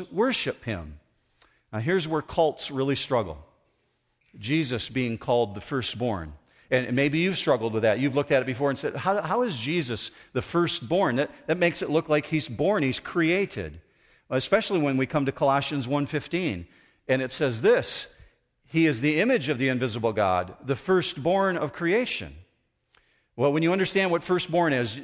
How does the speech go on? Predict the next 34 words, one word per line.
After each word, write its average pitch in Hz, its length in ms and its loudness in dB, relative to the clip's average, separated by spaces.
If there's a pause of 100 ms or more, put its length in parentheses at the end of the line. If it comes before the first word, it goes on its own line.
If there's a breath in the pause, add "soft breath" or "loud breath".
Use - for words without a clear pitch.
the 131 120 0
light 151 220 4
bulbs 127 260 4
are 131 80 4
all 139 120 6
gonna 135 160 0
go 123 160 4
off 120 200 2
for 104 160 -2
you. 76 140 -8 (420 soft breath)
The 139 80 4
word 175 200 6
is 160 100 -4
protokos, 131 640 2
and 131 120 0
I'm 131 80 0
sorry 160 280 4
I 143 40 2
didn't 147 180 -2
get 143 120 0
it 135 120 0
in 135 80 2
your 123 140 0
notes 127 260 0
this 139 220 -6
morning, 143 240 0
but 113 120 -2
you 127 120 0
will 147 100 2
see 151 200 -2
it 135 60 0
on 127 120 0
the 117 60 -2
screen, 131 460 -2